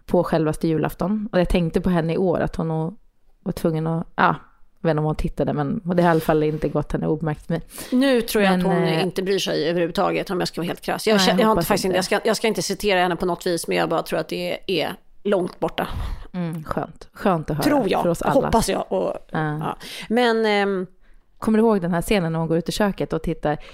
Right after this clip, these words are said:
Speaker 1: på mobilen
Speaker 2: Mm.
Speaker 1: och, eh, ser att han har fått ett, eh, S M S av Lotta
Speaker 2: Just det.
Speaker 1: där, eh, hon tackar för pälsen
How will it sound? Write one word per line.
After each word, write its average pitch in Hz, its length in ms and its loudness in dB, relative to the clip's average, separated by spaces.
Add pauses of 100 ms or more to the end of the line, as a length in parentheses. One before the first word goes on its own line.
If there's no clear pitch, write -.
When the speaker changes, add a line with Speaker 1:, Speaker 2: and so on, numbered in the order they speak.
(200)
Speaker 1:
på 175 100 0
mobilen 170 580 0 (380)
Speaker 2:
Mm. 185 120 -2
Speaker 1:
och, 165 280 -6
eh, 151 440 -2 (300)
ser 170 260 2
att 160 120 0
han 160 140 0
har 160 80 -2
fått - 240 -6
ett, - 260 -6
eh, 165 80 2 (100)
S - 160 -2
M 185 60 2
S - 240 -4
av - 400 -2
Lotta 165 360 -2 (260)
Speaker 2:
Just 185 240 -6
det. - 60 -6
Speaker 1:
där, 165 180 2 (540)
eh, - 60 -6 (280)
hon 190 220 2
tackar 165 280 0
för 156 120 -4
pälsen 170 480 0